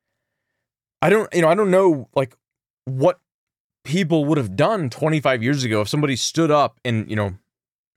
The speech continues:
rudely interrupted a speaker with a question or shouted him or her down, or several, you know, protesters, you know, trying to shut down some speech twenty-five years ago.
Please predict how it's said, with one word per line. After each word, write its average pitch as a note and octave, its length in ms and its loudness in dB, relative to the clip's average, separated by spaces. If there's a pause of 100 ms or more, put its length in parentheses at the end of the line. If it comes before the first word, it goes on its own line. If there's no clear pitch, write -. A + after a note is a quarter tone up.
(640)
rudely D3 560 0
interrupted D3 420 0
a A2+ 40 -4
speaker C3+ 400 -4
with G#2 120 -4
a G#2 80 -4
question B2+ 460 -4
or F2+ 80 -2
shouted C#3 420 -2
him C#3 200 -2
or B2 40 0
her A#2+ 120 0
down, G#2+ 460 -4 (1160)
or A2+ 160 -2
several, C#3 640 -2
you A#2 80 -4
know, A2+ 80 0
protesters, A2+ 760 -4
you G2+ 60 -6
know, F#2 100 -4
trying B2 340 -4
to G#2 60 -8
shut C3 320 -4
down C3 340 -2
some G#2+ 460 -6
speech - 600 -8 (600)
twenty-five B2 440 -2
years B2+ 160 -2
ago. - 260 -12